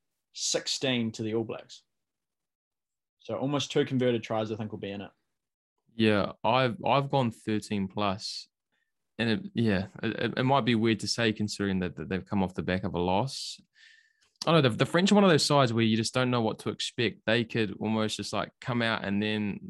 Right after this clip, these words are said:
Speaker 2: lay down after five minutes, or they could be having us, you know, All Black fans on the edge of our seats for seventy-nine minutes. Um, I mean, you only have to look back through the course of history, um, when these two teams go to war, that, that seems to be the case. The All Blacks either run away with it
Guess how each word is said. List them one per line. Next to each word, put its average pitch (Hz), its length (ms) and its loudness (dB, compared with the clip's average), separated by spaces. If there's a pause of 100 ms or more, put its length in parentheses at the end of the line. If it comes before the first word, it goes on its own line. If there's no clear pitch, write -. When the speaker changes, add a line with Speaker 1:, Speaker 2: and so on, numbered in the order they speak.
(120)
Speaker 2:
lay 113 260 -2
down 110 300 -2
after 107 240 -6
five 107 280 -2
minutes, 107 600 -6 (220)
or 113 320 4
they 120 260 2
could 113 220 -4
be 113 260 0
having 110 340 -4
us, 110 220 -4 (220)
you 120 80 -6
know, 107 120 0
All 110 120 0
Black 113 200 -2
fans 110 300 0
on 107 100 -2
the 107 100 -2
edge 107 100 -4
of 101 80 -10
our 110 100 -2
seats 113 460 -6
for 107 100 -6
seventy-nine 110 560 2
minutes. - 520 -4 (520)
Um, 95 340 0
I 95 40 -2
mean, 95 100 0
you 101 100 2
only 104 100 2
have 95 100 -4
to - 60 -10
look 95 200 -6
back - 220 -4
through 101 100 -2
the 95 60 -8
course 101 260 -4
of 92 80 0
history, 98 640 -2
um, 92 560 -6
when 98 180 0
these 95 140 0
two 104 160 -2
teams 95 260 -2
go 104 100 0
to 92 80 2
war, 95 440 0 (140)
that, - 200 -2
that 98 180 -2
seems 117 280 0
to 120 100 -4
be 113 80 2
the 101 100 -2
case. 107 360 -4
The 107 140 -6
All 110 60 -2
Blacks 110 220 -6
either 110 140 -2
run 113 180 -2
away 107 240 0
with 107 180 -2
it 113 160 -2